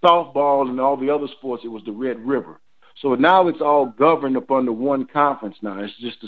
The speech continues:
Sooner Athletic Conference. We have football, we have basketball, we have every, every sport that N A I A has. And, and like I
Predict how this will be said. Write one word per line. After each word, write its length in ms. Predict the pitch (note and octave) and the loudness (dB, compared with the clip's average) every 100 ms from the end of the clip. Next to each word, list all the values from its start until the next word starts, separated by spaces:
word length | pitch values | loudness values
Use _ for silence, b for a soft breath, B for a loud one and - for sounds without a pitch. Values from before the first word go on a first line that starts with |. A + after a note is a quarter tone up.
| - | -4
Sooner 280 | D#3+ C#3+ B2 | -2 0 0
Athletic 320 | C3 B2+ - | 0 -2 -2
Conference. 340 | C3 A#2+ G2 | -6 -6 -8
We 100 | G2+ | -6
have 200 | A2 G#2+ - | -4 -4 -2
football, 420 | D#3 - G#2 F#2+ | -2 0 -2 -2
we 120 | G2 | -4
have 180 | A2 G2+ | -4 0
basketball, 580 | C3+ C3 - G#2 F#2+ F#2 | 2 2 -2 -12 -12 -6
we 120 | G#2+ | -2
have 140 | G#2+ | 2
every, 260 | B2+ D3+ D#3 D3+ | 2 2 0 0
every 360 | D3 D3+ D#3+ - | 0 2 -2 0
sport 320 | F3+ D3+ - B B B - | 2 2 0 B B B -6
that 160 | A#2+ | -2
N 100 | D3+ | 0
A 120 | C#3 C3+ | 4 6
I 160 | B2+ | 6
A 160 | B2 A#2+ | 4 2
has. 340 | C3 G#2+ F#2 - - | 2 0 -4 -16 -8
And, 320 | A#2+ A#2 - | -6 -6 -6
and 180 | A#2 A#2+ | -4 -2
like 160 | |
I 60 | B2+ | 0